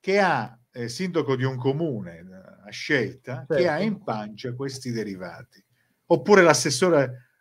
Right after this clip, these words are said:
Speaker 1: ah, di questo comune al
Speaker 2: Al
Speaker 1: bilancio,
Speaker 2: bilancio.
Speaker 1: no? Per, per vedere come, che cosa sanno di questi derivati. Bene, è stata una trasmissione fantastica.
Speaker 2: Certo, certo.
Speaker 1: Eh, noi ci rivediamo la prossima settimana, però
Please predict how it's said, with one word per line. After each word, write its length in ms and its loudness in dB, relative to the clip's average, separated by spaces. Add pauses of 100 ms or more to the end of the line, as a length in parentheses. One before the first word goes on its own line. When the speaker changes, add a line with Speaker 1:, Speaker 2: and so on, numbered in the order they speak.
(120)
Speaker 1:
ah, 480 -20
di 100 -6
questo 360 -2
comune 440 -4
al 200 0
Speaker 2:
Al 60 -2
Speaker 1:
bilancio, 540 -2
Speaker 2:
bilancio. 40 -4
Speaker 1:
no? 140 -6
Per, 300 -8
per 200 2
vedere 460 2
come, 600 0 (440)
che 180 -2
cosa 300 -2
sanno 460 0
di 120 2
questi 360 -4
derivati. 540 -8
Bene, 260 4
è 20 0
stata 240 0
una 140 0
trasmissione 580 -4
fantastica. 800 -6
Speaker 2:
Certo, 480 0 (360)
certo. 340 -8
Speaker 1:
Eh, 440 -2
noi 200 0
ci 160 2
rivediamo 680 6
la 120 4
prossima 380 -4
settimana, 720 -2 (760)
però 440 4